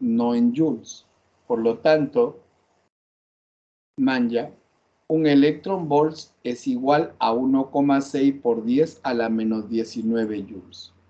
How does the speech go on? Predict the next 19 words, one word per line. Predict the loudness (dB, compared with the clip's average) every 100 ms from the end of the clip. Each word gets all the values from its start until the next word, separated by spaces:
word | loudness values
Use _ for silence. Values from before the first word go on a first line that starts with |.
| _ _ _ _ _ _ _ _ -2
A | 2
veces | 2 -2 -8
conviene | -2 2 4 4 4 2 0 -6 -10
recordar | -4 -2 2 2 2 2
esta | 0 0 0
constante. | 0 -2 -4 -2 0 0 -6 -16 _ _ _ _
Si | -8 -6
es | -4
que | -4
te | -4 -4
piden | -2 -2 0 -2 -4 -6
la | -2 2
energía | 2 0 -2 0 4
en | 4
electron | 4 0 -2 -4 -2 0
volt, | 0 0 -4 _ _ _
te | -8 -2
conviene | 0 4 6 6 4 2 -10 _
recordar | -8 -2 -2 2 2 2 0 0 -6